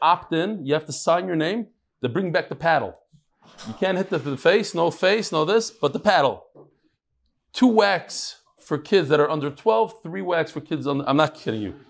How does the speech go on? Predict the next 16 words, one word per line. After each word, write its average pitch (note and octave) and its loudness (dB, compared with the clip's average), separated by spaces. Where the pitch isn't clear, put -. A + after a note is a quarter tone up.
A C3 4
whole G#3 6
article G3+ 2
here, A#3 6
and G3 2
it E3 -4
says F#3 0
parents G3 4
are D#3 6
really F3+ 0
excited G3 2
about F#3 2
this F#3+ -8
because E3 -8
finally G#3+ -2
they, D#3 -4